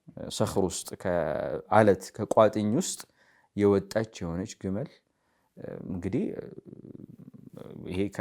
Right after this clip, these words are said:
ከባድ ነገር ነው። ቢቀበሉ፣ ወዲያው የሚቀበሉት አይነት ነገር ነው መሆን ያለበት። ግን እነዛ ሰዎች ያንን አላደረጉም። ከዛ ባሻገር እንዲሁም ስለ ግመሉ አላህ ሱብሓነሁ ወተዓላ ሲገልጽልን ቁርአን ላይ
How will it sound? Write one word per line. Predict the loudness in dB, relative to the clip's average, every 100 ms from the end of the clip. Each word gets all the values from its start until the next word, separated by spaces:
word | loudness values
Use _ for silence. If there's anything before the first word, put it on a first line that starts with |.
| -4
ከባድ | -2 4 8 10
ነገር | 10 12 12
ነው። | 12 0 -10 -10 -6 -4 -4 -4 -2 0 0
ቢቀበሉ፣ | 2 2 4 6 10 12 12 12 10 10 8 8 12
ወዲያው | 12 12 12
የሚቀበሉት | 8 6 6 4 4
አይነት | 2 2
ነገር | 4 4 4
ነው | 0 -8 _ -20 -10 -4
መሆን | 0 2
ያለበት። | 2 2 -2 -2
ግን | 0 0 -4 _ -20 _ -2
እነዛ | 2 2
ሰዎች | 2 2 2
ያንን | 2 2 0 0
አላደረጉም። | 2 4 6 6 4 2
ከዛ | 2 2 8 8 8
ባሻገር | 6 4 6 4 6 4
እንዲሁም | 6 4 2 0 -4 _ _ _ -6
ስለ | 6 8 10 8 6 2 -2 -6 -10 -18 _ -12
ግመሉ | 2 6 8 10
አላህ | 10 8 2
ሱብሓነሁ | -2 -4 -2
ወተዓላ | 2 4 4
ሲገልጽልን | 2 0 0 0 -2 -2
ቁርአን | 0 4 4 2
ላይ | -2